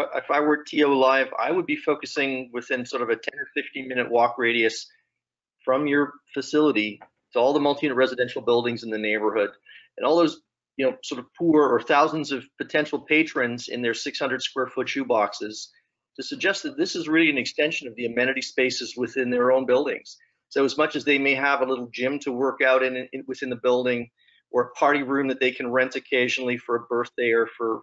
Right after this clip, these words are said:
for a, a celebration, this space, literally that's in their backyard, is, I think, the biggest attraction in terms of all the other things happening in that area,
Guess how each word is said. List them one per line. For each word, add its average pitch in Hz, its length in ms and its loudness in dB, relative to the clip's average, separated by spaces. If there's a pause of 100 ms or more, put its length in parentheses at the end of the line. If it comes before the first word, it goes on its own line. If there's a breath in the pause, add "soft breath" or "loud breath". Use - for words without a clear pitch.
(120)
for 117 180 2
a, 110 100 0 (220)
a - 60 -10
celebration, 120 840 2 (560 soft breath)
this 202 220 4
space, - 580 0 (440)
literally 160 360 4
that's 139 220 0
in 139 100 0
their 135 120 2
backyard, 127 800 2
is, 117 160 -10
I 127 80 2
think, 127 220 -10
the 127 180 -10
biggest 147 600 -2
attraction 113 640 -4
in 120 100 -10
terms 139 260 -4
of 123 80 -4
all 160 140 4
the 165 120 2
other 214 140 -2
things 135 260 -6
happening 117 460 -2
in 113 100 -4
that 113 160 0
area, 117 400 2